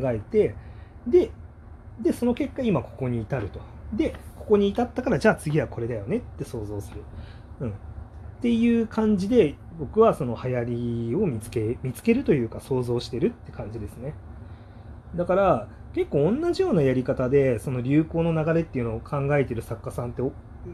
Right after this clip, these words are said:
ちょいちょいいらっしゃって、で、そういう作家さんたちって、大体同じような時代に同じような作品出すんですよ。だから、結果的に、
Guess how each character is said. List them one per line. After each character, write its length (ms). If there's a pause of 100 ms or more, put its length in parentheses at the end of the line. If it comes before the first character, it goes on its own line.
(180)
ち 60
ょ 80
い 60
ち 100
ょ 40
い 120
い 20
ら 80
っ 40
し 140
ゃ 60
っ 40
て、 380 (500)
で、 260
そ 240
う 60
い 60
う 60
作 220
家 100
さ 120
ん 80
た 100
ち 140
っ 20
て、 420 (440)
大 200
体 240
同 400
じ 120
よ 160
う 20
な 360
時 140
代 240
に 160
同 360
じ 120
よ 60
う 40
な 60
作 200
品 120
出 100
す 100
ん 60
で 60
す 40
よ。 100 (680)
だ 100
か 100
ら、 260
結 260
果 100
的 220
に、 360